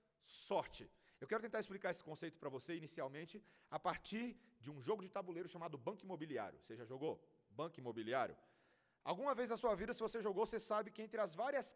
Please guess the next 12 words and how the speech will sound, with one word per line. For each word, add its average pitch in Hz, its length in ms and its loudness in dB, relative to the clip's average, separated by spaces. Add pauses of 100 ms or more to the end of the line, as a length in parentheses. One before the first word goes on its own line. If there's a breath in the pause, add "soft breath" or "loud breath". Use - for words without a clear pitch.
cartas 196 540 -2
do 151 140 -4
jogo 165 300 -2
Banco 202 260 -2
Imobiliário, 151 640 0 (300 loud breath)
tem 233 200 6
uma 277 200 4
carta 226 340 0
de 175 100 -6
sorte 269 760 2
ou 220 160 4
revés. 165 680 -2